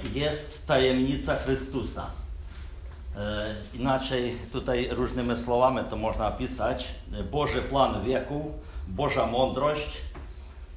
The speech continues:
albo my mówimy Boży Kościół. To znaczy pojednanie różnych narodów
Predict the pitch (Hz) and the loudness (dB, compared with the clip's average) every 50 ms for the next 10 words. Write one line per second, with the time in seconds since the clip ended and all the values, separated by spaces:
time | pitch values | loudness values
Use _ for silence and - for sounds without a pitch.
0 | - - - 120 131 135 131 123 127 127 127 127 131 123 120 117 113 120 123 117 | -14 -8 -2 0 0 0 2 0 0 0 0 0 -2 -2 -2 -2 -2 -2 -2 -2
1 | 117 117 117 113 113 - - - 135 143 - - 127 117 110 - 101 92 - - | -2 -2 -2 -2 -2 -2 -4 -2 0 0 0 0 -2 -4 -4 -2 -2 -2 -2 -4
2 | 90 78 67 67 71 - - - - - - - - - - - 127 120 131 143 | -4 -4 -4 -6 -6 -8 -10 -12 -14 -14 -12 -10 -10 -10 -8 -6 -4 2 2 2
3 | 135 - 147 - - 151 147 139 143 135 - 139 175 190 190 180 170 165 170 - | 2 2 0 0 2 2 4 4 4 2 4 6 6 6 6 6 4 4 4 4
4 | 131 131 160 175 165 - 151 165 139 - 131 127 127 135 147 156 143 151 165 160 | 4 4 4 4 4 4 0 0 0 4 6 6 6 6 6 4 4 4 4 2
5 | 160 | 2